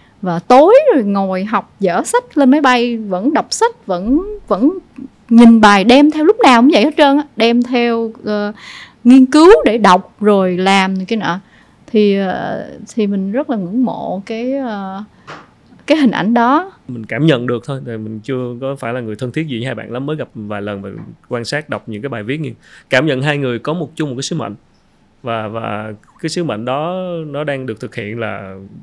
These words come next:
Speaker 2: giống như là kết nối và, ờ, làm cái cầu nối giữa Việt Nam và Mỹ. Ờ, thì mình muốn hỏi cụ thể thêm, nãy, ờ, Wendy có chia sẻ về những gì mà viện Nghiên cứu Vi sinh và Chống dịch Stanford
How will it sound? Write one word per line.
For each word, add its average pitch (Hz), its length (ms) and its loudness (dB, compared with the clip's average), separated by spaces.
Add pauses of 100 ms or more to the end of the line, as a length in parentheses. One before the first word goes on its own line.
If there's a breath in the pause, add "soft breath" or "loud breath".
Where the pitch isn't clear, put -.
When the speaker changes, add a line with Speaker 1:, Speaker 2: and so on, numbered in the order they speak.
(120)
Speaker 2:
giống 127 180 -10
như 147 80 -6
là 117 100 -6 (100)
kết 165 160 -8
nối 185 460 -6 (160)
và, 104 540 -12 (180)
ờ, 107 200 -14 (120)
làm 110 160 -10
cái 131 100 -12
cầu 123 140 0
nối 127 240 -4
giữa 131 100 -6
Việt 131 180 -8
Nam 123 220 -6
và 120 60 -12
Mỹ. 113 340 -8 (720)
Ờ, 127 180 -8
thì 127 140 -8
mình 123 240 -8
muốn 180 120 -2
hỏi 139 180 -2
cụ 131 200 -6
thể 127 180 -4
thêm, 165 440 2 (500 soft breath)
nãy, 139 380 -2
ờ, 180 140 -2
Wendy 156 380 0
có 156 60 -4
chia 156 140 -6
sẻ 139 320 -4
về 139 160 -4
những 120 280 -8
gì 123 220 -4
mà 98 540 -6 (1400)
viện 123 180 -2
Nghiên 143 160 0
cứu 185 240 0
Vi 170 140 -2
sinh 143 220 -4
và 113 80 -6
Chống 156 200 -8
dịch 127 80 -10
Stanford 139 400 -8